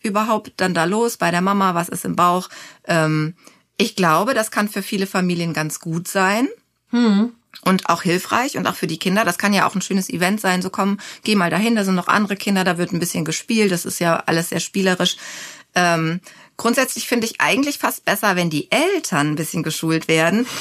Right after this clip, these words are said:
Speaker 1: Wie gehe ich denn mit meinem Kind um und wie kann ich meinem Kind die ganzen Situationen vermitteln?
Speaker 2: Ja.
Speaker 1: Im Prinzip alles das, was wir jetzt, was wir jetzt so auch so erzählt haben und vielleicht noch ein bisschen,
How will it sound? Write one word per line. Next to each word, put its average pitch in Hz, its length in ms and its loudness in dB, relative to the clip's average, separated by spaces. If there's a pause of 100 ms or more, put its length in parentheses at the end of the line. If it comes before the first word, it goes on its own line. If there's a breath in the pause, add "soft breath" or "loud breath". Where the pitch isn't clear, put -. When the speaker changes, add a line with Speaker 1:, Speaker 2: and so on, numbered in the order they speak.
Speaker 1:
Wie 208 120 0
gehe 208 180 0
ich 196 160 -2
denn 190 140 2
mit 175 140 0
meinem 180 320 2
Kind 226 220 -6
um 202 120 -2
und 185 180 -2
wie 190 160 -4 (100)
kann 185 200 -2
ich 185 120 -8
meinem 190 240 2
Kind 165 180 -4
die 175 60 -6
ganzen 160 340 -2
Situationen 160 540 -4
vermitteln? 151 440 -4 (180 loud breath)
Speaker 2:
Ja. 226 160 0
Speaker 1:
Im 190 100 4
Prinzip 190 340 0
alles 214 300 2
das, 202 220 -2
was 196 180 -4
wir 190 100 4
jetzt, 185 340 0 (340 loud breath)
was 175 220 -2
wir 190 120 4
jetzt 190 160 2
so - 120 -6
auch 175 100 2
so 180 200 0
erzählt 208 480 0
haben 185 340 2
und - 160 -4
vielleicht 175 320 0
noch 185 100 -2
ein 175 80 -2
bisschen, 175 380 -2